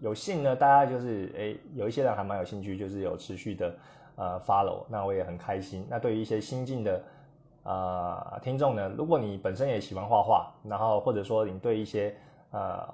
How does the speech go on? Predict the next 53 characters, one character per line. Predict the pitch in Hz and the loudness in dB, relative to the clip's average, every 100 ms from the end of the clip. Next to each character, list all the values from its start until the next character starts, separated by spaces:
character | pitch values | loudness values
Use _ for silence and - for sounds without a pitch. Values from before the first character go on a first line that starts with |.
| - | 4
画 | 151 131 | 6 6
色 | - 135 | 6 4
图 | - | 4
的 | 101 135 | 0 0
东 | - 139 | 0 -2
西 | 127 107 | 0 4
就 | 120 | 4
感 | 95 | 4
到 | 110 117 | 4 4
好 | 127 110 | 4 4
奇 | - 87 | -2 -6
呢， | 87 | -4
也 | 98 | -4
想 | 104 92 | -4 -4
要 | 104 | -4
听， | 104 | -6
也 | 92 85 | -4 -4
欢 | - 147 | 0 2
迎 | 135 104 101 | 2 -2 2
大 | 101 | 4
家 | 101 | 2
加 | - - | 0 -6
入。 | 98 101 - - _ - | -6 -12 -18 -20 _ -2
那 | 123 - | -2 -2
以 | 120 | -4
前 | - 135 139 | 0 0 2
呢， | 98 - - | -2 -4 -10
一 | 156 165 | -2 6
到 | 151 - | 6 6
三 | 131 120 | 2 -2
十 | 101 | -4
集， | 98 95 | -6 -4
我 | 87 | -2
那 | 110 123 | -2 2
时 | 110 | 2
候 | 107 | 2
是， | 123 101 - - _ _ _ _ _ _ - | 0 -6 -8 -20 _ _ _ _ _ _ -4
呃， | 107 92 92 - | 0 2 0 -2
给 | 107 98 | 0 0
自 | 143 | 2
己 | 123 | 4
设 | 127 | 4
定 | 120 | 4
一 | 110 | 0
个 | |
目 | 113 104 | -2 0
标， | 104 101 | 0 0
就 | |
是 | 104 | 0
要 | 107 104 | 2 2
日 | 127 104 | 0 -4
更 | - 95 | -2 -4
啊， | 95 | -4